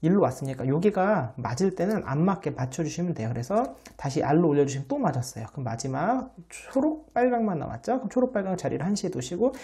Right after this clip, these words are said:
R 프라임, 디알 하시게 되면 이렇게 코너를 맞추실 수가 있어요.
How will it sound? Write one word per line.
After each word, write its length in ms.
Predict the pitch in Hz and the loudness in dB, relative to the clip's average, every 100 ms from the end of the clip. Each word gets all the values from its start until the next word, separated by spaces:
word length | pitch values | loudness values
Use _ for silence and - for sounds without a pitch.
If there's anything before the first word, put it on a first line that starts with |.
| - - | -18 -14
R 180 | - 131 | -4 -2
프라임, 360 | 131 - 165 185 | -2 -4 -2 -2
디알 440 | - 156 156 143 | -2 -4 -2 -2
하시게 320 | 139 131 131 | -2 -2 -2
되면 280 | 127 127 143 | -2 -2 0
이렇게 280 | 147 123 170 | 0 -2 -4
코너를 400 | - 240 226 185 | 0 2 2 2
맞추실 340 | 135 - 156 | -2 -4 -6
수가 220 | 143 139 113 | -4 -4 -2
있어요. 480 | 110 - 117 156 | -2 -4 0 0